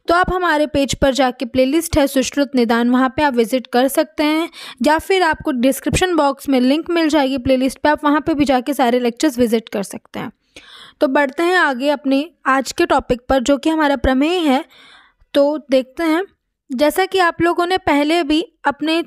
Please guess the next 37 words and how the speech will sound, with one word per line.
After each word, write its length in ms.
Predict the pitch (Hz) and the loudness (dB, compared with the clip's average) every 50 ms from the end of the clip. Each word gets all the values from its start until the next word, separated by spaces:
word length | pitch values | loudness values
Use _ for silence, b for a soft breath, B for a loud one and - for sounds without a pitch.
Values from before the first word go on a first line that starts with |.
| - - | -4 -2
चरक 320 | - 277 269 302 330 320 | 0 2 2 2 0 -2
निदान 360 | 330 320 294 247 277 277 277 285 | -4 -4 -2 0 0 0 0 0
में 160 | 294 302 294 | -2 -4 -4
प्रमेय 400 | - 285 269 254 254 277 294 294 | -2 -2 0 2 2 0 0 0
के 120 | - 311 | -2 -2
लिए 200 | 294 277 285 294 | -2 0 0 -2
पढ़ 240 | 240 - 254 262 277 | 0 0 0 0 0
लिया 240 | 294 302 311 302 294 | 0 0 0 2 2
होगा, 280 | 285 277 233 220 254 | 2 0 0 0 -2
but 160 | 247 233 277 277 - - | -2 -2 -2 -4 -4 -4
अब 60 | 240 | -4
सुश्रुत 460 | - - 294 269 - - 359 359 359 | -2 0 -2 -2 0 -2 -4 -4 -2
के 100 | - 349 | 0 -2
according 400 | 320 311 - 262 247 240 262 269 | -2 0 0 0 0 0 0 0
हम 120 | 269 254 247 | 0 -2 -2
पढ़ेंगे 480 | 240 240 220 240 233 226 233 262 311 B B B B B B B B B B | -2 0 0 2 2 2 2 0 0 B B B B B B B B B B
प्रमेय। 380 | - 269 254 254 262 262 294 370 _ _ b b b b _ - | -2 0 2 2 2 0 -2 -4 _ _ b b b b _ -4
तो 60 | 302 | -2
सबसे 360 | - 339 - 320 - - 381 | 0 0 -2 -2 -2 -4 -2
पहले 280 | - 381 370 359 370 370 | 0 0 0 0 0 -2
प्रमेय 460 | 370 - 320 302 285 294 320 349 349 | 0 0 0 0 2 0 0 0 0
का 160 | - 359 349 | 0 0 0
यहाँ 280 | 339 320 311 294 - - | 2 2 0 0 0 0
पर 120 | - 302 294 | -2 -2 -2
तीसरे 400 | - 302 294 277 - 349 349 359 | 0 -2 0 0 0 -2 0 0
नंबर 360 | 349 330 311 302 311 311 311 - - | 0 0 0 0 0 0 -2 -4 -8
श्लोक 380 | - - - 262 269 294 - 285 | -6 -2 0 2 2 0 0 -2
में 240 | 254 254 277 320 | -2 -2 -2 -4
कारण 440 | - - 285 262 254 254 285 320 330 | -4 -2 0 0 2 0 0 -2 -2
बताया 440 | 294 294 285 285 262 247 254 254 254 | -4 -2 0 0 -2 0 0 0 0
गया 260 | 233 233 220 220 214 | 0 -2 -2 0 0
है 160 | 220 226 226 | 0 0 0
जो 140 | 214 247 247 | 0 0 -2
कि 120 | - - 247 | -2 -2 -2
निदान 400 | 240 226 208 226 233 269 285 294 | 0 0 2 2 0 2 2 0
होता 220 | 269 220 - 226 | 0 0 0 0
है, 200 | 220 226 240 | 0 0 -2